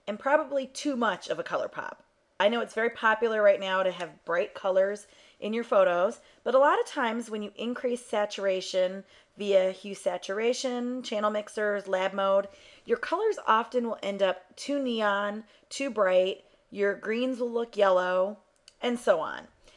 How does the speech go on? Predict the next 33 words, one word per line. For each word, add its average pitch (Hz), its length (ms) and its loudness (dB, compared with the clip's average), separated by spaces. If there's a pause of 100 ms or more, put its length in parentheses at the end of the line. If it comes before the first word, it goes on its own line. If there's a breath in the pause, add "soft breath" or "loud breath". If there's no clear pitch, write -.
(200 soft breath)
I'm 277 120 0
gonna 359 120 -2
show 349 180 0
you 277 120 0
some 247 180 -4
ways 220 220 -6
to - 80 -18
fix - 320 -6
this - 220 -6
photo 170 360 -2
today - 500 -6 (320 loud breath)
so - 140 -6
we 214 80 -4
can 214 140 -8
make 208 220 -4
your 175 100 -6
sky 185 380 2
look 208 240 -4
better 226 440 -2 (220 soft breath)
and 202 120 -10
so - 120 -10
we 196 60 -2
can 208 160 -8
make 196 200 -2
this 180 180 -8
grass 185 540 2
and 185 100 -4
the 180 60 -10
hay 185 220 -4
look 180 180 -4
much - 280 -8
more 170 160 -4
natural. 160 560 -8